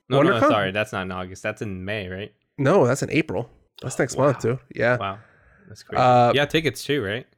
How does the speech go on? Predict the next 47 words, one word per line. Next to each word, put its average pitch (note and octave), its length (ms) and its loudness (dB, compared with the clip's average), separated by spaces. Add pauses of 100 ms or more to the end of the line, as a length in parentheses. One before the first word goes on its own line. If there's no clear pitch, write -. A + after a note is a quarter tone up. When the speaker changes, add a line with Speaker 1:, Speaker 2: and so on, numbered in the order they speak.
(140)
Speaker 2:
No, C#3+ 420 4
no, D3+ 220 4
I, B2 160 2 (100)
I C3+ 80 4
Speaker 1:
Oh. C3+ 40 2
Speaker 2:
forgot, C#3+ 640 2 (100)
<laughs> - 80 -20
and F3 140 2
I'm, F3 80 0 (160)
Speaker 1:
Uh-huh. G#2+ 200 -10 (400)
Speaker 2:
uh, - 40 -8
and C3+ 280 4
I'm C#3 80 6
happy C#3+ 260 2
'cause C#3+ 180 4
I C3 100 6
think C#3+ 160 0
right C3+ 160 4
now B2+ 160 4
people C3 220 -2
are B2+ 40 4
gonna B2+ 100 2
be B2 80 0
dealing B2+ 240 2
with B2 120 -2
the, A#2 180 -2 (200)
with B2 220 -8
the A#2+ 80 -2
refund B2+ 380 0
process. B2 540 -2 (460)
Speaker 1:
Mm-hmm. F#2+ 380 -8
Speaker 2:
Um, A#2+ 680 4 (140)
yeah, A#2+ 140 2
so B2+ 200 2
WonderCon D#3 840 4
is A#2+ 160 -2
canceled, C3+ 560 2
and B2+ 80 0
I B2+ 60 2
knew C#3 160 2
that C3 160 0
one B2+ 80 -4
was A#2 120 -6
coming C3 320 0
because B2 500 -2
of A#2+ 380 -4
the, A#2 540 -6